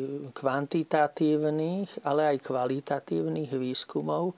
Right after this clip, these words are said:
A čo získame, m, od, e,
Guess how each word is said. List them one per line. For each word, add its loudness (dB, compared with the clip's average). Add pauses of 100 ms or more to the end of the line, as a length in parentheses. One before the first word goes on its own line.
(400)
A -2
čo 2
získame, 0
m, -6 (160)
od, -2 (120)
e, 0